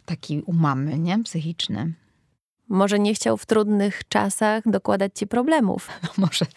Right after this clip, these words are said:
Speaker 1: może tak. Nie, ja się śmieję, że Leo, bo Leo jest, em, też ma inną zupełnie os-, osobowość, jest,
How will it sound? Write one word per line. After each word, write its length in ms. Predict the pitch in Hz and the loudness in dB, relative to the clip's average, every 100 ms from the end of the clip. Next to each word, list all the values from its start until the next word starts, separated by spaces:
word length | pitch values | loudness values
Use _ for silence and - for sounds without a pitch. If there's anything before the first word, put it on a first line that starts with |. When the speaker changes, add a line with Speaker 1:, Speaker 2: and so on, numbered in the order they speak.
| - - - | -8 -10 0
Speaker 1:
może 260 | 202 175 185 | 2 4 2
tak. 300 | 160 - 175 131 - _ - - - - | 0 -4 -6 -6 -10 _ -6 -4 -4 0
Nie, 100 | 226 | 2
ja 140 | 196 202 | 4 2
się 120 | 208 | 2
śmieję, 240 | - 214 | 4 4
że 100 | 180 | 4
Leo, 380 | 180 196 190 202 | 4 4 2 0
bo 280 | 196 196 196 | 2 2 4
Leo 200 | 196 185 | 4 4
jest, 160 | 185 180 | 2 -4
em, 840 | 214 180 175 175 175 175 180 - 208 | -2 0 2 2 2 2 0 -4 -4
też 180 | 175 - | -4 -2
ma 140 | 180 | -2
inną 580 | - 190 175 170 165 165 | 0 0 2 2 2 0
zupełnie 400 | 165 170 170 160 | -2 -2 0 0
os-, 160 | 165 - | -2 -8
osobowość, 880 | - 170 175 175 180 165 165 - | -6 -4 -2 0 0 0 -2 -4
jest, 280 | 160 156 | -6 -6